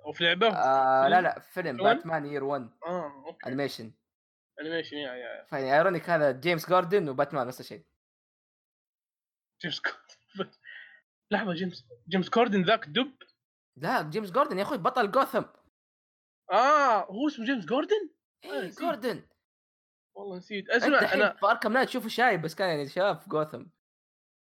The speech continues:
Speaker 1: آه، شو اسمه ذا؟ شو اسمه تقول إيه؟ آه، آه، أول ما تعرفت على مسلسل غوثم،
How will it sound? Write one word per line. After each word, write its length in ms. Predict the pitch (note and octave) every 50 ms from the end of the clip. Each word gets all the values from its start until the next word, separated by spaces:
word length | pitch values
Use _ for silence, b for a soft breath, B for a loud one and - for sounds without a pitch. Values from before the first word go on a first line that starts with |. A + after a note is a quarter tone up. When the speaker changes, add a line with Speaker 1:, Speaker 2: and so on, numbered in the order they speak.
| _ _
Speaker 1:
آه، 360 | F#3+ E3+ E3+ E3 E3 E3 D#3+ D#3
شو 80 | D#3
اسمه 220 | - - - F3+ F3
ذا؟ 260 | G#3 B3 D4+ - - _ _ _
شو 160 | - - A3
اسمه 20 |
تقول 220 | G#3+ G#3 F#3 F#3 G3+
إيه؟ 220 | A3+ A3 F3+ E3 B B B B B _ - -
آه، 540 | F3 E3+ E3+ E3+ E3 D#3+ D#3+ D#3 D#3 D3+ D3+ - - _ _ _ _ _ _ _ _ _ _ _ _ _ _ _ _ D#3
آه، 420 | D#3 D3+ D3 C3+ B2 G#2 - -
أول 260 | E3+ G3 A3 A3+ G#3+ G3+
ما 80 | F#3+
تعرفت 360 | E3+ F3 E3+ F#3+ G3+ G3 -
على 120 | E3+ D3+ D3+
مسلسل 440 | D3+ - G3 G3 F#3+ F3 D3+ D#3 E3
غوثم، 320 | E3+ F3 - A#3+ C4 E4